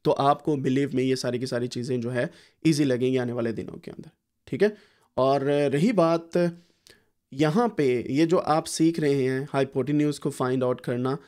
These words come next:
या आप पाइथागोरस थ्योरम देख रहे हैं, ये मैं ये अज्यूम करता हूँ कि ये आपको basically आती हैं इक्वेशंस। अगर नहीं आती तो please go ahead, मैंने पहले भी बताई हैं और आप फिर से खुद से भी स्टडी कर सकते हैं। And at the end you can actually learn this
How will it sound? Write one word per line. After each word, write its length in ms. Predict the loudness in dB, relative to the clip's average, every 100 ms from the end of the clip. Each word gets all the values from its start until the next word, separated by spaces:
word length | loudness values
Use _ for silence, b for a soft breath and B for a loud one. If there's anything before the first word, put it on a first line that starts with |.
| b b -2
या 160 | 0
आप 600 | 2 2 0 0 -2 -4 -2
पाइथागोरस 920 | 0 0 -2 -4 -2 0 2 0 -4
थ्योरम 280 | -2 0 0
देख 200 | -2 -4
रहे 100 | 0
हैं, 80 | 0
ये 140 | 2 0
मैं 280 | 0 0
ये 180 | 0 0
अज्यूम 260 | 0 -2 -4
करता 240 | -4 -4 -4
हूँ 80 |
कि 60 | -2
ये 60 | -2
आपको 240 | -2 -4
basically 460 | -4 -4 -4 -2 -2
आती 260 | -2 0
हैं 80 | 0
इक्वेशंस। 480 | 0 -2 -2 -4 -6 b b b
अगर 180 | -2 0
नहीं 240 | 2 2
आती 200 | 2 0
तो 100 | -4
please 320 | -2 -2 -2 -2
go 160 | -2
ahead, 220 | 0 -2 -2
मैंने 200 | -4 -2
पहले 220 | -2 0
भी 80 | 0
बताई 280 | -2 -2 0
हैं 80 |
और 120 | 0 -2
आप 200 | -6 -4
फिर 120 | -6
से 160 | -4 -6
खुद 140 | -4
से 120 | -2
भी 100 | -2
स्टडी 280 | -2 -6 -6
कर 120 | -6
सकते 260 | -8 -4 0
हैं। 80 | 0 B B -2
And 140 | -2
at 80 | 2
the 120 | 0
end 160 | 0 -2
you 120 | -2
can 160 | -4 -6
actually 300 | -4 -4 -2 0
learn 280 | 0 0 0
this 260 | 0 -2